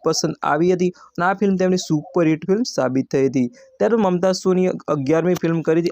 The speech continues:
આખા જગતી નિરાળી મારી સાજના. અને આ ફિલ્મમાં પણ વિક્રમ ઠાકોર, મમતા સોની જોવા મળ્યા હતા. અને એમની સાથે કિરણ આચાર્ય પણ જોવા મળ્યા હતા.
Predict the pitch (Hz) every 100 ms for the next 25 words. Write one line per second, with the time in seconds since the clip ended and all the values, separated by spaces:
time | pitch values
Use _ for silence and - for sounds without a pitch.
0 | - 143 143 180 160 135 131 123 170 165
1 | 151 139 143 147 127 151 - 131 127 127
2 | 123 - _ _ - 175 175 175 180 180
3 | 175 175 135 - 165 160 147 143 - 175
4 | 170 _ _ - 147 147 165 170 160 135
5 | 135 147 156 165 170 175 165 - _ _
6 | _ _ _ _ _ - 165 185 196 196
7 | 185 - 151 156 139 135 156 143 139 170
8 | 170 131 127 123 127 127 120